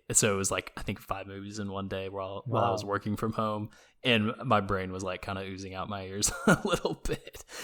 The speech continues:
Speaker 2: That's
Speaker 1: But,
Speaker 2: amazing.
Speaker 1: like, I definitely got into that Raimi zone. And I think if I hadn't, I don't think I would have enjoyed the, uh, Multiverse of Madness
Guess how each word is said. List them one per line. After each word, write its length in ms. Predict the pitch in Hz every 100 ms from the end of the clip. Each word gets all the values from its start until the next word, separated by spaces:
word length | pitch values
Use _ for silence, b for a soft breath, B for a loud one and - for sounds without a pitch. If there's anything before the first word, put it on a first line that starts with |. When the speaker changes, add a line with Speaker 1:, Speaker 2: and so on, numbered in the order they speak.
| B
Speaker 2:
That's 160 | 127
Speaker 1:
But, 200 | 135 127
Speaker 2:
amazing. 140 | 110 107
Speaker 1:
like, 220 | 139 113
I 120 | 127
definitely 420 | 117 131 131 123
got 280 | 107 110 104
into 280 | 101 101 110
that 260 | 98 85 104
Raimi 440 | 101 98 98 92
zone. 600 | 87 101 95 95 92 92 -
And 440 | 127 104 98 95 - b b b 110
I 80 |
think 260 | 107 120 110
if 140 | 120
I 100 | 110
hadn't, 640 | 95 - 101 101 120 131 139 _ _ _ _ _
I 100 | -
don't 320 | 107 113 104 87
think 160 | 95
I 60 | 95
would 200 | 95 95
have 140 | 92
enjoyed 720 | 87 87 - 90 90 87 85 - _ -
the, 420 | 113 95 87 87 - _ _ _ - -
uh, 200 | 98 87
Multiverse 520 | 90 - - - -
of 100 | -
Madness 560 | 71 78 80 110 -